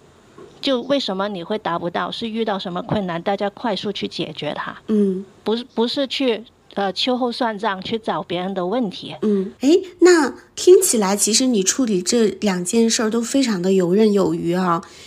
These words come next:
Speaker 2: 有没有对你来说最具有难度的一次的领导情境，是你那一瞬间可能也不知道怎么办的？
Speaker 1: 有啊，肯定会有啊。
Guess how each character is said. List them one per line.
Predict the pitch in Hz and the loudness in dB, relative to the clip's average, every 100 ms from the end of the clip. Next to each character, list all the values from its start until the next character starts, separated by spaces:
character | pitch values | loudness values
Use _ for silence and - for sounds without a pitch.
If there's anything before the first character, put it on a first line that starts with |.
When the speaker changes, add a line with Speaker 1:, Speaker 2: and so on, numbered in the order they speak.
| - - | -10 2
Speaker 2:
有 | 208 | 4
没 | 196 277 370 | 6 8 8
有 | 277 | 8
对 | 185 285 | 6 4
你 | 247 170 | 4 2
来 | 160 160 180 | 0 -2 -2
说 | - 226 220 226 - - _ _ _ _ - | 0 2 2 0 -4 -20 _ _ _ _ -12
最 | - 320 269 | 2 4 4
具 | - 240 | 2 2
有 | 226 175 | 4 4
难 | 165 156 175 | 2 0 -2
度 | 233 214 | 0 2
的 | 175 | 2
一 | 165 160 | 0 -2
次 | - - 180 | -2 -2 0
的 | 165 143 123 - - _ - | 0 0 -4 -10 -20 _ -4
领 | 180 175 | 0 0
导 | 180 175 | 0 -2
情 | - 175 160 | -2 -4 -2
境， | 160 165 - - _ _ _ _ _ _ - | -2 -2 -4 -14 _ _ _ _ _ _ -2
是 | - | 2
你 | 220 202 185 - | 4 4 2 2
那 | 262 | 0
一 | 214 | 2
瞬 | 214 254 214 | 2 2 2
间 | 202 202 | 0 0
可 | 196 | 0
能 | 170 | 2
也 | 185 175 | 2 2
不 | 202 | -2
知 | - | -4
道 | 196 190 | -2 -2
怎 | 185 - | -4 -6
么 | - | -4
办 | 185 185 175 | -4 -2 -2
的？ | - - - | -4 -14 -6
Speaker 1:
有 | 233 220 202 | 0 0 0
啊， | 196 196 | -2 -6
肯 | - 190 | -8 -6
定 | 214 | -6
会 | 233 247 220 | -4 -2 -2
有 | 156 | -4
啊。 | - | -6